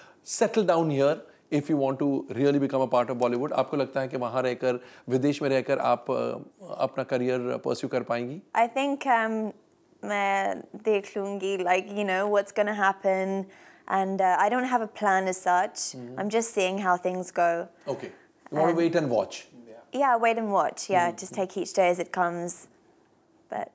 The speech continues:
Speaker 1: तो ये फिल्म के रिलीज के बाद, I mean, इसको रिलीज हुए तीन चार दिन हो गए हैं, रिलीज के बाद have producers approached you या, uh, शूटिंग के दौरान किसी प्रोड्यूसर से मुलाकात हुई? Or did you go out and, uh,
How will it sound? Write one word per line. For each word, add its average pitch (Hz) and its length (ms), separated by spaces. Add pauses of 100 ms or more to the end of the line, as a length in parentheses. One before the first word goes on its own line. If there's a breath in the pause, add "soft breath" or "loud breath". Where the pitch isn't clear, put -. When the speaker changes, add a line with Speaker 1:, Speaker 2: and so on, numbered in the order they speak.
(340)
Speaker 1:
तो 190 180
ये 180 180
फिल्म 185 460
के 185 160
रिलीज 156 440
के 156 140
बाद, 104 260 (400 soft breath)
I 123 60
mean, 127 200
इसको 127 320
रिलीज 117 300
हुए 117 140
तीन 120 200
चार 117 260
दिन 113 120
हो 107 140
गए 104 100
हैं, 127 180 (260 loud breath)
रिलीज 160 300
के 175 120
बाद 135 440 (120)
have 147 140
producers 147 400
approached 147 320
you 160 80
या, 151 560
uh, - 40 (340 loud breath)
शूटिंग 175 360
के 165 60
दौरान 139 480
किसी - 460
प्रोड्यूसर 139 420
से 147 120
मुलाकात 131 480
हुई? 147 180 (380 loud breath)
Or 120 320
did 139 160
you 131 40
go 160 180
out 147 420
and, 139 280
uh, 123 260